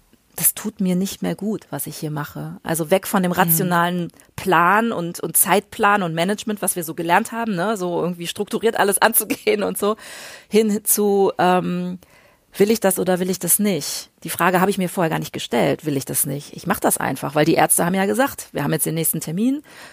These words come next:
Speaker 1: und dann ist die,
Speaker 2: Mhm.
Speaker 1: der Eisprung und dann ist der Kalendersex und so. Ähm, ich will das gar nicht mehr.
Speaker 2: Ich finde so, ähm, spannend auch, was du vorhin gesagt hast zum Thema Beziehung. Weil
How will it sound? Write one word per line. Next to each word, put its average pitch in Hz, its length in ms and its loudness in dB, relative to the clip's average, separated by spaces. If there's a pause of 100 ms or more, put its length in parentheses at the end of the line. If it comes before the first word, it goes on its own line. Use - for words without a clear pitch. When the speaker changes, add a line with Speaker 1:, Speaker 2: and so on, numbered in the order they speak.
(180)
Speaker 1:
und 175 200 -4
dann 156 220 2
ist 151 240 -2
die, 147 120 0
Speaker 2:
Mhm. 143 100 0
Speaker 1:
der 156 140 6
Eisprung 302 500 2
und 170 220 0
dann 151 120 2
ist 147 180 0
der 135 80 -2
Kalendersex 269 840 2
und 170 280 -2
so. 320 260 2 (640)
Ähm, 185 640 2 (880)
ich 156 120 -4
will 208 120 6
das 285 200 2
gar 139 180 -2
nicht 151 220 -6
mehr. - 300 -6 (540)
Speaker 2:
Ich - 120 -8
finde 233 260 6
so, 202 160 4 (240)
ähm, 196 360 0
spannend 214 360 4
auch, 196 140 0
was 202 100 2
du - 80 0
vorhin 208 300 6
gesagt 196 280 2
hast 196 180 2
zum 185 120 0
Thema 196 240 4
Beziehung. 175 720 0 (400)
Weil 190 500 6